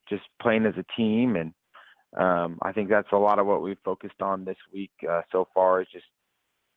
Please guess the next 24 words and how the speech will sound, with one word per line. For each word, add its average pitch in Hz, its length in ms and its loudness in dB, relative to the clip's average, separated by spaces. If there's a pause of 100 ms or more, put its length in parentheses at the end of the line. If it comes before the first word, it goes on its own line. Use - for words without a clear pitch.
uh, 82 180 -6 (140)
together 95 520 2 (100)
and 85 100 -10
just 85 220 -14
playing 95 220 0
together, 92 500 2 (480)
all 95 220 4
eight 92 180 -2
guys 92 400 0
on 90 140 -8
the 90 120 -14
same 92 200 -10
page 95 420 -4
and, 80 220 -14 (720)
um, 82 400 -4 (600)
just 98 140 -4 (180)
battling 92 440 2
through 92 220 2
any 92 140 -2
kind 95 180 -4
of 92 80 0
adversity 87 560 -4
that 82 220 -4
comes. 90 300 -2